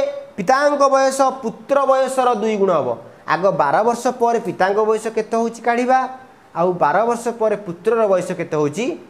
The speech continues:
କାଢ଼ିବା, ତାପରେ କଣ୍ଡିସନ ଉପରକୁ ଯିବା। ଓକେ, ଲେଖ, ବାର ବର୍ଷ ପରେ ପୁତ୍ରର ବୟସ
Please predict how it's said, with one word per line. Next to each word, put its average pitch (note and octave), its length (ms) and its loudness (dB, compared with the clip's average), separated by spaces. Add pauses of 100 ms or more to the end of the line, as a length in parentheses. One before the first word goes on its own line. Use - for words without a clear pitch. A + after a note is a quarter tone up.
(180)
କାଢ଼ିବା, C3+ 300 -2 (160)
ତାପରେ A3+ 340 0
କଣ୍ଡିସନ E3+ 420 -2
ଉପରକୁ D3+ 320 -2 (520)
ଯିବା। G2 240 -6 (320)
ଓକେ, E3 220 0 (500)
ଲେଖ, E3+ 160 -6 (680)
ବାର F3+ 340 2 (120)
ବର୍ଷ C#4 300 4 (340)
ପରେ A3 440 6 (3500)
ପୁତ୍ରର C4 540 2 (240)
ବୟସ B3 380 2